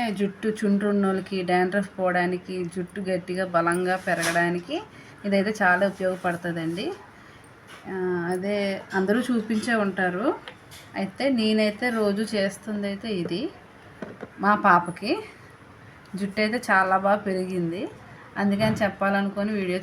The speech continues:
చేస్తున్నా. చూడండి, ఈ వీడియో నచ్చినట్టయితే లైక్ చేయండి, సబ్స్క్రైబ్ చేసుకోండి, ఆ, గంట సింబల్ కొట్టండి. ఓకేనా? ఓకే ఫ్రెండ్స్, ఇప్పుడైతే వీడియోలోకి వెళ్ళిపోదాం.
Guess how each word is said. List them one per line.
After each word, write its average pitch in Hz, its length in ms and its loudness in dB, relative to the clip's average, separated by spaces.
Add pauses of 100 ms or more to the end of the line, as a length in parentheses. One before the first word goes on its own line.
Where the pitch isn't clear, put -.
చేస్తున్నా. 170 520 -4 (200)
చూడండి, 175 480 -2 (880)
ఈ - 80 -2
వీడియో 202 260 4
నచ్చినట్టయితే 220 840 0 (160)
లైక్ 196 220 4 (100)
చేయండి, 185 520 0 (520)
సబ్స్క్రైబ్ 214 560 2
చేసుకోండి, 185 640 -2 (720)
ఆ, 185 40 -6 (260)
గంట 196 200 2 (120)
సింబల్ 208 380 0
కొట్టండి. 180 520 0 (1700)
ఓకేనా? 208 360 0 (880)
ఓకే 190 220 -4
ఫ్రెండ్స్, 247 300 -2
ఇప్పుడైతే 202 520 -2 (640)
వీడియోలోకి 208 460 2
వెళ్ళిపోదాం. 185 480 -2